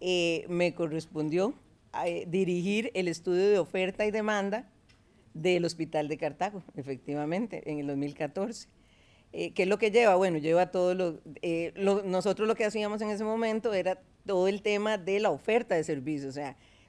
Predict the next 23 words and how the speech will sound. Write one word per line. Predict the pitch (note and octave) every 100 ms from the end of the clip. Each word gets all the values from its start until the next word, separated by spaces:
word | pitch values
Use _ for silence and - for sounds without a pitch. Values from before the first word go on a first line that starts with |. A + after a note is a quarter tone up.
| -
cuántos | - F#3 F3 E3 E3+
especialistas, | D#3+ F#3+ F3 G#3+ A#3 A3+ G3+ - F3+ F#3 -
cuántos | - C#3+ C#3 C#3 D#3
quirófanos, | E3 G3 G#3 G3+ F#3+ F#3 F3+ F#3 F#3
cuántas, | - D3+ D3 C#3 E3 E3 E3 E3 - - -
eh, | - F3 E3+ E3
cuántos | F#3 F3 F3+ F#3+ F3
consultorios, | G3+ F#3+ A3 F#3 G#3 G3+ A3+
etcétera, | G3 - - D#3 D#3 C#3+ D3
¿verdad? | C#3+ F3
O |
sea, | F3
la | D3 D#3
parte | G3+ A3 -
del, | C#4 B3
propia | - - G#3+ A3+ A#3+ B3
de |
la | F#3
oferta | D3+ - F#3+ F#3 A3+
de | G#3
servicios | D#3+ C#3 D3 C#3+ E3+
de | F3
salud | E3 C3